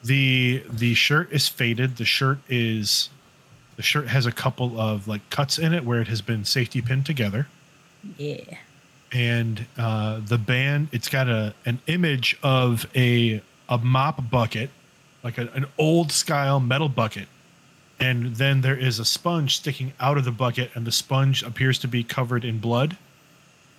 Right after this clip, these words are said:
Speaker 1: And, uh, across the top of the shirt, it just says, "The Unclean."
Speaker 2: Oh, nice.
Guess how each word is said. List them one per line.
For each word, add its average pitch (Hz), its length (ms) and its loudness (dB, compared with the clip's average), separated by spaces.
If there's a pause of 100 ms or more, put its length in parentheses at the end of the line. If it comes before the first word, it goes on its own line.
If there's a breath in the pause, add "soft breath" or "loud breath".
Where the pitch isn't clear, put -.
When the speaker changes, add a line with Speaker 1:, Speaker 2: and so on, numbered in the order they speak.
(260)
Speaker 1:
And, 123 260 2
uh, 123 160 2 (160)
across 147 440 0
the 135 140 0
top 139 300 0
of 123 100 0
the 120 100 0
shirt, 123 400 2
it 120 100 -2
just 117 220 -2
says, 113 260 0
"The 127 160 0
Unclean." 110 640 -2 (1000)
Speaker 2:
Oh, 185 140 2
nice. 147 580 -6